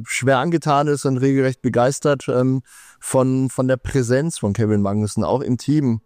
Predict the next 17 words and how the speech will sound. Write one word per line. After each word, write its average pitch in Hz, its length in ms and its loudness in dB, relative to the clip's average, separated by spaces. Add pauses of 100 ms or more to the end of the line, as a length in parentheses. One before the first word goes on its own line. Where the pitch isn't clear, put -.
(140)
Äh, 107 220 0
der 117 180 2
ist 131 120 -2
ja 139 100 0
da 123 180 2
seit 117 180 0
vielen, 143 300 0
vielen 135 240 0
Jahren 123 320 0
fest 135 300 -6
verankert, 147 520 -2 (360)
mit 120 100 -2
einer 120 220 2
kleinen 120 280 0
Auszeit 139 420 -2
tatsächlich. 143 580 -2
Ähm, 127 360 0